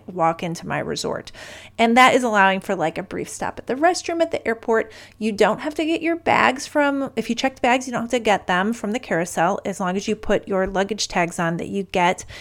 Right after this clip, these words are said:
in the mail before you leave to tag your luggage, and then, um, Mickey picks them up for you and delivers them to your resort. I will say about that, that <laughs> they say it will take, oh, up to three hours to get your bags.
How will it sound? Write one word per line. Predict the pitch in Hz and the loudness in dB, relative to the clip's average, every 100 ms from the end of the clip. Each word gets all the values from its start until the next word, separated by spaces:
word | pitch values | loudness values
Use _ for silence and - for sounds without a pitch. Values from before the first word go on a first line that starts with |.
| - | -2
in | 208 | 2
the | 220 | 4
mail | 214 196 196 | 6 6 4
before | 196 - 180 | 2 -2 -2
you | 190 | -2
leave | 214 196 202 240 - - - | -2 2 2 0 -6 -20 -8
to | - | -4
tag | 202 190 185 185 | -2 2 2 2
your | 190 | 2
luggage, | 180 226 247 | 2 2 0
and | 233 196 | 0 2
then, | 185 180 - | 2 0 -4
um, | 180 180 185 | -6 -4 -4
Mickey | 208 202 - 196 | -2 -2 -2 -4
picks | - 156 | -4 -6
them | - 160 | -10 -12
up | 139 - | -12 -12
for | - | -10
you | 147 | -6
and | 156 175 170 | -4 -4 -6
delivers | 165 160 175 170 | -4 -4 -2 -4
them | 156 | -6
to | 156 - | -6 -6
your | 143 | -6
resort. | 165 226 175 - - - - | 0 4 4 2 -10 -16 -8
I | 190 | 2
will | 214 302 | 4 6
say | 302 311 294 | 4 4 4
about | 269 226 - | 4 0 0
that, | 190 165 127 - _ - _ _ _ _ _ - - | -2 0 -2 -6 _ -20 _ _ _ _ _ -18 -2
that | 214 185 | 2 2
<laughs> | 214 190 | 2 2
they | 240 | 4
say | 220 - - 247 240 190 208 - - - | 2 0 4 8 8 8 4 -4 -12 -2
it | 202 | 0
will | 196 | 0
take, | 196 - 190 185 - | -2 4 4 4 -2
oh, | 392 440 415 | -4 0 2
up | 302 | 2
to | - 285 | 0 -6
three | - 196 208 208 190 | -4 -2 2 4 4
hours | - 170 180 151 160 - | 2 2 2 2 0 -4
to | 175 | -4
get | - 113 | 0 0
your | - | 0
bags. | 175 180 156 160 | -2 0 0 0